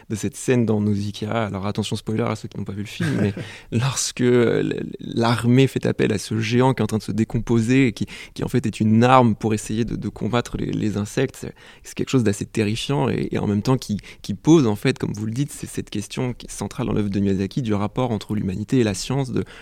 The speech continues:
Speaker 1: jusqu'où est-ce qu'on peut aller dans la destruction, dans, dans la protection. Mais du coup, puisqu'on, on, on parle d'une œuvre de, de fiction avec une personne qui imagine, est-ce que,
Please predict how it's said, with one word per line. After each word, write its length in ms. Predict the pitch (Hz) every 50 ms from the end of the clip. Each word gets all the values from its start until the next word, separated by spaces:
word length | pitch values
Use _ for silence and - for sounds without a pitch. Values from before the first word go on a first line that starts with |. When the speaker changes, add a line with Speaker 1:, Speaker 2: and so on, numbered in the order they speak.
| - -
Speaker 1:
jusqu'où 380 | - 117 107 - - - 135
est-ce 80 | 120 -
qu'on 140 | - 110 101
peut 80 | 113
aller 140 | 110 117 127
dans 120 | 120 104
la 80 | 101 92
destruction, 380 | 92 104 104 - - - 101 - - - - 131 127 123
dans, 200 | 107 - 110 -
dans 100 | 120 -
la 120 | 95 98 98
protection. 520 | - - 110 - 98 - - - 170 175 - - - - - - - -
Mais 160 | - 127 135
du 160 | 123 120 131 -
coup, 300 | - - 262 269 269 - - - - - - - - - - - - - - -
puisqu'on, 420 | - - 160 156 - 147 127 123 - -
on, 100 | 123 - -
on 160 | 123 123 123
parle 180 | - 135 139 135
d'une 180 | 120 120 117
œuvre 240 | 123 120 120 110 107
de, 280 | 104 104 - - - -
de 160 | 117 110 117
fiction 540 | 113 - 135 120 - - - 147 143 143 135 - - - - -
avec 380 | 127 123 120 120 - - - -
une 120 | 120 113 110
personne 300 | 123 117 - - 123 117
qui 160 | - - - -
imagine, 640 | 127 113 113 113 110 113 131 196 240 214 135 - - -
est-ce 340 | - 117 120 117 - - -
que, 400 | - - 180 185 208 220 190 -